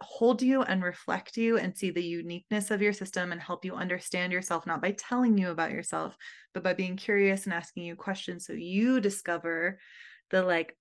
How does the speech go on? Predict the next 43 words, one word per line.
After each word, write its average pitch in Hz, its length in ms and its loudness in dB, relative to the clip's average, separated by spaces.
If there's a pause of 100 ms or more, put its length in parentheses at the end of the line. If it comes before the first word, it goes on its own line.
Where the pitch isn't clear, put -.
(120)
visceral 214 500 2
experiences 190 800 2
of 160 120 -4 (140)
your 180 260 0
different 190 440 -6
states - 580 -6 (380)
and 185 100 2
the 170 40 -2
different 180 280 0
mechanisms 185 560 0
that 175 140 -2
are 170 80 0
going 170 280 -6
on. 170 360 -4
'Cause 214 160 -2
you 277 80 2
can 381 100 -4
understand 285 340 2
all 214 100 4
that 208 200 2
shit 175 160 -2
in 165 80 -6
your 160 120 -8 (380)
head. - 280 -6 (120)
Like, 185 120 -2
there's 247 240 8 (340)
twenty 233 340 4
million 185 640 4
books - 480 -4 (100)
about, 156 480 2 (320)
and 180 120 2
all 190 240 4
the 196 60 2
personality 170 540 0
tests 165 260 -8
about, - 140 -2
like, 175 240 -4
"I 359 180 4
work 196 260 2
like 226 180 -2
this," 202 260 -2
but, 170 160 -4
like, 175 240 0